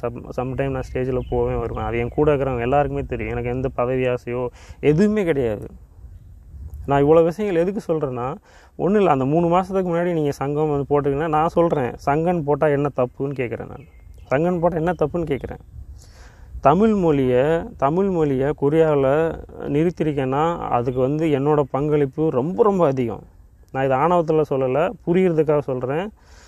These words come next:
ஏன்னா, ரெண்டாயிரத்தி, அஹ், ரெண்டாயிரத்தி எ-, ரெண்டாயிரத்தி எட்டு ஒன்பதுல இருந்தே நான் தமிழ் மொழி சொல்லி கொடுத்துட்ருக்கேன் கொரியன்ஸுக்கு.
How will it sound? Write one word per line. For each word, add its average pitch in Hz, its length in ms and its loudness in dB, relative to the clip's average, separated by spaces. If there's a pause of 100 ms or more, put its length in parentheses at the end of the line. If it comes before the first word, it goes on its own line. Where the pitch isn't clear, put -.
(240)
ஏன்னா, 160 320 4
ரெண்டாயிரத்தி, 180 720 2 (380)
அஹ், 139 180 4
ரெண்டாயிரத்தி 175 520 4
எ-, 165 180 4
ரெண்டாயிரத்தி 165 500 2
எட்டு 160 380 2
ஒன்பதுல 160 360 6
இருந்தே 156 440 2
நான் 160 120 0
தமிழ் 135 220 -2
மொழி 151 160 0
சொல்லி 139 220 -4
கொடுத்துட்ருக்கேன் 123 540 -6
கொரியன்ஸுக்கு. 123 580 -4